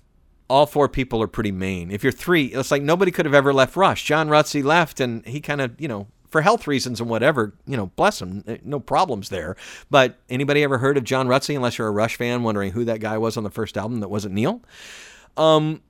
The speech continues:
if you're a fan of a band, you just don't wanna see people leave. And I'm sure that's in the Van Halen brothers and everything they do. You know, they had no choice with David Lee Roth, I assume. <laughs> I,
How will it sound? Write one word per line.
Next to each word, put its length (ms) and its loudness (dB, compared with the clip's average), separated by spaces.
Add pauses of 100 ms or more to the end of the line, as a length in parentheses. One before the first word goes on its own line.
(220)
if 160 2
you're 120 8
a 60 4
fan 240 4
of 100 2
a 40 0
band, 560 2
you 140 0
just 280 -4
don't 120 0
wanna 180 0
see 180 -4
people 300 -4
leave. 320 2
And 120 -2
I'm 120 2
sure 440 2
that's 260 2
in 160 -2
the 80 0
Van 280 0
Halen 440 0
brothers 420 2
and 120 -2
everything 500 0
they 120 0
do. 440 2 (520)
You 100 -2
know, 280 2 (100)
they 160 4
had 180 4
no 140 2
choice 640 -2
with 120 -4
David 220 0
Lee 60 0
Roth, 300 4
I 80 2
assume. 640 0
<laughs> 40 -20
I, 320 0